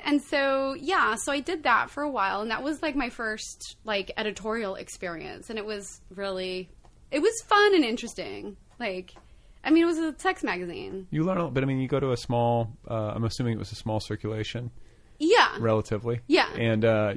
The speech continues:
Speaker 2: but you get to do, you probably get to do a lot more in that environment than you would get to do at, like, a more, like, corporate.
Speaker 1: Oh, totally,
Speaker 2: You know?
Speaker 1: totally, 'cause it was very D I Y.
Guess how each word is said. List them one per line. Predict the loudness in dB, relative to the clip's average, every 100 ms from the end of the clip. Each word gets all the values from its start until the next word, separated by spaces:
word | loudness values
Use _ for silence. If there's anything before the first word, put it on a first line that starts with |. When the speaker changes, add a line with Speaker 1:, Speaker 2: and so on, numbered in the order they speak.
| -4
Speaker 2:
but | -6
you | -2
get | -2
to | -2
do, | -6 -6
you | -4
probably | -2 0 0
get | -2
to | -2
do | 0
a |
lot | 0 0
more | 0 0 0
in | -2 0
that | 0
environment | 0 0 0 0 -2
than | -2
you | -2
would | -4 -6 -4
get | -4
to | -2
do | -2 -2
at, | -4
like, | -6
a | -6
more, | -4 -6 -6
like, | -10 -12 -6
corporate. | -6 -2 -4 -4 -4 4
Speaker 1:
Oh, | 4 4
totally, | 0 -6 0 2 2 2 -2 -8 -4
Speaker 2:
You | 0
know? |
Speaker 1:
totally, | 0 -2 -6
'cause | -10
it | -10
was | -8
very | -4 -4
D | -4 -4
I | -4
Y. | -4 -6 -8 -14